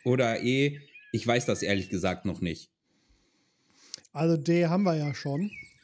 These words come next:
Speaker 2: Aber ich weiß das jetzt noch nicht, wie es später mal ist.
Speaker 1: Ja.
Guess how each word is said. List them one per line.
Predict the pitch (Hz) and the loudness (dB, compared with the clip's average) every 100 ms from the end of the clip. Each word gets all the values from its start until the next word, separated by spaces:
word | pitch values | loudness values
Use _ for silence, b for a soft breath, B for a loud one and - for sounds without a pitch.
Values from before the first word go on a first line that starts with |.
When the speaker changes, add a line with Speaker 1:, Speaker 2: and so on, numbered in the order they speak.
| - - - - | -20 -14 -14 -10
Speaker 2:
Aber | 165 160 170 | -2 0 0
ich | 165 156 | -2 0
weiß | 185 190 | 0 0
das | 165 | -2
jetzt | 156 156 | -2 -4
noch | 160 | -4
nicht, | 156 143 | -4 -4
wie | 143 | -6
es | |
später | - 220 220 | -4 -4 -2
mal | 135 127 117 | -4 -6 -10
ist. | 120 - _ _ _ _ _ 117 | -14 -14 _ _ _ _ _ -4
Speaker 1:
Ja. | 180 220 | -2 -2